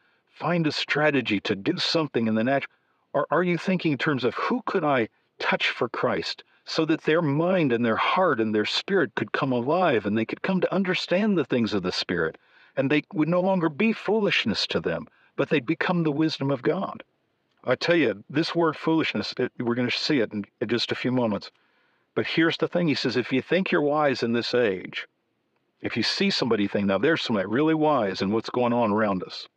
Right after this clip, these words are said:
God's counsel of them is become a fool so that you can become wise." What does that mean?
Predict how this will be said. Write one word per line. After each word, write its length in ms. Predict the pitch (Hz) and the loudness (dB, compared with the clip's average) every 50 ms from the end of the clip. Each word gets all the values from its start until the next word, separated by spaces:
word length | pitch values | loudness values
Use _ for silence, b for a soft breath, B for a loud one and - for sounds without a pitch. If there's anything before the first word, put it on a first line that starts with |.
| _ _ _ _ _ _ _ _ _ _ _ _ _ _ | _ _ _ _ _ _ _ _ _ _ _ _ _ _
God's 340 | - 135 135 151 151 139 - | 0 2 2 2 0 -2 -4
counsel 460 | - - - 135 135 117 - - 98 | -6 -2 0 2 2 0 0 -2 -2
of 80 | 98 92 | 0 2
them 200 | 101 101 101 104 | 2 2 2 2
is 160 | 101 95 92 | 0 0 -2
become 300 | - 110 - - 123 123 | -4 -4 -2 -2 0 0
a 60 | 113 | -2
fool 380 | - - - 98 87 80 - - _ _ _ _ _ _ _ _ _ _ | -2 0 -2 0 0 -2 -4 -8 _ _ _ _ _ _ _ _ _ _
so 160 | - - - 120 | -6 -2 -2 0
that 160 | 113 117 107 | 0 0 0
you 100 | 123 113 | 0 -2
can 180 | - - 110 104 | -2 0 0 0
become 360 | 110 - - - 160 156 135 | -2 -2 0 0 0 2 2
wise." 320 | 101 90 76 82 - - | 2 2 0 0 -2 -2
What 120 | 123 135 135 | -2 -2 -2
does 100 | 135 - | 0 0
that 160 | 139 123 110 | 0 0 0
mean? 300 | 123 120 113 90 80 | 0 0 0 -2 -4